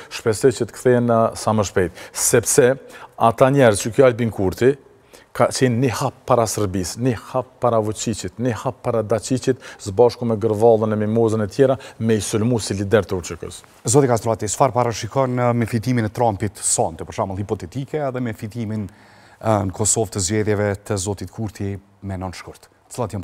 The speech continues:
Speaker 2: parashikimi i ballafasimit të dy administratave, Trump, Kurti, shëba, Kosovë?
Speaker 1: Kurti e ka dokumentu, e ka faktografiku, e ka vizatu që cila do administratë që vije, ky ka me pas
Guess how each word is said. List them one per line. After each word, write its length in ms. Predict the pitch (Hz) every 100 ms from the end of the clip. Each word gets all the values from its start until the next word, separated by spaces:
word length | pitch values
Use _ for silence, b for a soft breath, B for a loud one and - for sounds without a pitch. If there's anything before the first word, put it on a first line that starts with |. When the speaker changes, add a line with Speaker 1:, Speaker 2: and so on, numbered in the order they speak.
| 92
Speaker 2:
parashikimi 500 | 90 - 95 92 85 b b b b
i 80 | 110
ballafasimit 680 | 101 98 92 98 104 95 -
të 100 | 87
dy 140 | 98 92
administratave, 840 | 87 87 87 - 85 85 87 87 - _ _
Trump, 320 | 104 92 78 -
Kurti, 460 | 101 92 - 90 87 _ _ -
shëba, 260 | 101 92 90 90
Kosovë? 320 | 90 - 85 -
Speaker 1:
Kurti 400 | - 123 139 160 170 165
e 140 | 165 143
ka 220 | 156 151
dokumentu, 600 | 123 143 143 135 127 135 95 -
e 160 | 113 117
ka 140 | - 117
faktografiku, 1000 | - - 131 - - 120 123 - 120 127 104 - -
e 140 | 120 113
ka 380 | - 131 131 127 B - 104
vizatu 600 | 104 131 120 131 120 123 101 -
që 100 | 107
cila 300 | - 147 135
do 220 | 127 143 135 139
administratë 720 | 123 127 - 131 127 104 -
që 120 | 110 98
vije, 240 | 135 147 139
ky 80 | -
ka 120 | 117 127
me 80 | 117
pas 240 | 127 117